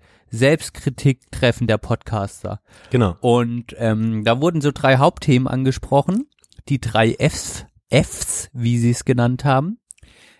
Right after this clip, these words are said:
Speaker 1: ähm, was die Podcast-Szene oder was sie meinten, was die Podcast-Szene zweitausendneunzehn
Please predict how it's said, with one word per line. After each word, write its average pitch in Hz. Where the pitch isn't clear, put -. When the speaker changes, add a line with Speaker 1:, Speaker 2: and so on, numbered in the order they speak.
Speaker 1:
ähm, 123
was 123
die -
Podcast-Szene 139
oder 117
was 117
sie 120
meinten, 120
was 127
die -
Podcast-Szene 131
zweitausendneunzehn 117